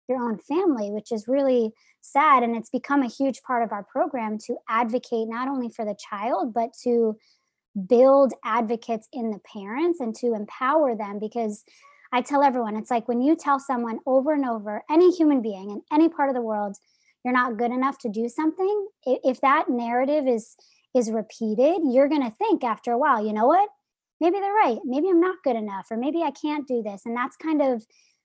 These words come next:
culturally what's been said to these people y-, y-, over and over and over again, like, "We don't wanna touch that. We don't wanna go there. We don't know anything about this. Like, you're not gonna be able to do it." It's almost similar narrative here in the States. Sometimes we can get a prenatal diagnosis, but it's like,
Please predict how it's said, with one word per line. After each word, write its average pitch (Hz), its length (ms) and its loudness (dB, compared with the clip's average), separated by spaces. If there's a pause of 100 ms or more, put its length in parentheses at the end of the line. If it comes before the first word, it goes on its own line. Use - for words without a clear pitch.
(140)
culturally 269 560 0
what's 247 220 -2
been 233 160 -6
said 247 300 -2
to 240 100 -8
these 226 220 -4
people 240 420 -4
y-, 226 300 -8
y-, - 20 -12 (200)
over 277 420 4
and 254 100 -4
over 240 180 -4
and 233 120 -4
over 262 180 -2
again, 214 320 -6
like, 208 220 -6 (440)
"We 277 80 6
don't 262 100 4
wanna 226 180 -4
touch 226 260 -8
that. 233 160 -4
We 254 100 0
don't 247 140 -4
wanna 220 180 -8
go 220 180 -4
there. 214 180 -4
We 233 100 0
don't 254 160 -4
know 240 140 -6
anything 233 340 -8
about 214 340 -4
this. 220 260 -4
Like, 214 120 -6
you're 277 140 0
not 277 160 0
gonna 240 180 -6
be 233 100 -2
able 220 180 -4
to 214 120 -14
do 214 220 -6
it." 214 100 -4
It's 233 140 -8
almost 349 280 0 (420)
similar 339 360 4
narrative 262 360 0
here 247 180 0
in 214 120 -6
the 190 60 -12
States. 311 540 0
Sometimes 220 440 -8
we 226 60 -6
can 220 80 -4
get 208 120 -6
a 208 40 -10
prenatal 220 320 -8
diagnosis, 220 720 -6
but 240 100 -2
it's 233 180 -4
like, 226 240 -2